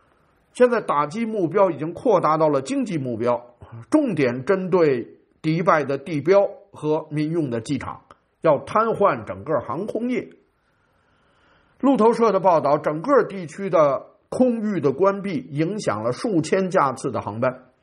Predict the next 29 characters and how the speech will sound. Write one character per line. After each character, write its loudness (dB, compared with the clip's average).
说 2
现 -2
在 2
迪 -4
拜 2
机 -6
场、 -4
阿 2
布 -4
扎 2
比 -8
机 -8
场， -6
还 0
有 0
多 2
哈、 0
哈 2
马 -4
德 -2
国 -2
际 -2
机 -6
场 -8
全 -4
部 0
都 0
停 -6
止 -10